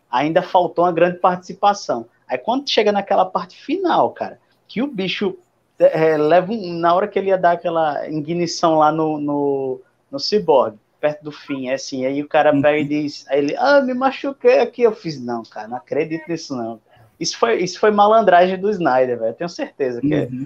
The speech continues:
Speaker 1: veja ele assim, "Caraca, a galera vai ficar muito irada com isso." Aí eu, eu já pensei, "Não, não acredito que esse cara vai, é, é, fazer um filme que o Flash, com o Flash no meio, e, e o cara não vai fazer nada por causa de um, um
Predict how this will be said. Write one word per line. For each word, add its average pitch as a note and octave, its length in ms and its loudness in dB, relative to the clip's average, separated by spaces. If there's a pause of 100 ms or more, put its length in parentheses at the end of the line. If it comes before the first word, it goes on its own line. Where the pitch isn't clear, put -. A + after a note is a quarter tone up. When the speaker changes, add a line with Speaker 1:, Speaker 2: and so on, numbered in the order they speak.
(160)
Speaker 1:
veja F#3 260 4
ele F#3 100 8
assim, F3+ 260 4
"Caraca, D#3+ 420 4
a D3+ 60 -4
galera D3 320 6
vai D3+ 140 2
ficar E3+ 400 -4
muito D3+ 360 -8
irada C#3+ 320 4
com C#3 120 -12 (200)
isso." - 300 -8 (400)
Aí D3+ 260 2
eu, G3 280 0
eu F3+ 40 4
já F3 140 0
pensei, G3 380 -6
"Não, C3+ 200 -6
não C3+ 120 -4
acredito E3 680 -8
que - 80 -10
esse A#3 300 -12
cara A#2 640 2
vai, C3 640 2 (400)
é, - 240 -10
é, C3+ 80 -8 (400)
fazer D#3+ 240 0
um A3 100 -6
filme E3 440 -6
que G3+ 100 -8
o - 20 -4
Flash, C#3+ 540 0
com F#4+ 200 -8
o - 20 -12
Flash D3 480 0 (280)
no E3+ 160 -4
meio, E3+ 480 0
e, E3+ 140 -10
e F#3 320 -4
o G3 80 -6
cara F3 220 2
não F3+ 120 -2
vai F#3 140 2
fazer F#3 320 2
nada F#3 320 0
por F#3+ 100 -16
causa F3+ 200 -8
de G3 40 -16
um, G#3+ 40 -10
um F#3 540 -12